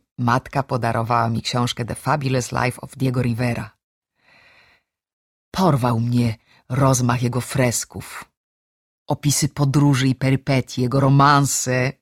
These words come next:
i praca. Tego lata znalazłam zatrudnienie w fabryce, gdzie nadzorowałam produkcję kierownic do rowerów trójkołowych. Było to ponure miejsce. W trakcie pracy na akord uciekałam w marzenia.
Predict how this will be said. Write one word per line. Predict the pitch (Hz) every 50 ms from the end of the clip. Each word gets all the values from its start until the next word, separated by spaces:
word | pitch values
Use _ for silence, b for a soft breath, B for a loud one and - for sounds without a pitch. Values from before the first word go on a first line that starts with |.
| _ _ -
i | -
praca. | - _ - - 117 - - - - - - - - _ _ _ _ _ _ _ _ _ _ _ _ _ _ _ B B B B B B B B -
Tego | - 254 233 247 220
lata | 170 170 214 - 226 180
znalazłam | 156 160 156 160 175 185 165 160 165 160 151
zatrudnienie | 139 147 139 - 143 139 131 139 151 156 147 135
w | 120
fabryce, | - - - 156 156 151 131 135 127 - - - 135 147
gdzie | 170 165 - 160
nadzorowałam | 147 143 135 127 131 135 131 135 131 131 135 139 139 135 127
produkcję | - 131 131 127 135 - - - 131
kierownic | - 131 123 131 131 123 131 131 117 117
do | 113 127
rowerów | 123 120 117 123 120 120 113 -
trójkołowych. | - 117 123 113 - - 95 101 - - - - - - - _ _ _ _ _ _ _ b b b b b b b b
Było | - 320 240 208
to | - 196
ponure | - 202 185 165 151 139 127 120
miejsce. | 117 117 117 120 117 - - - - 120 - _ _ _ _
W | - -
trakcie | - 196 190 - - 175
pracy | - 185 185 190 - - 180
na | 165 151 -
akord | - 185 175 - 165 156 143 - - -
uciekałam | - 147 - 156 - 156 151 143 139 131
w | 120
marzenia. | 127 131 127 120 123 120 107 95 - -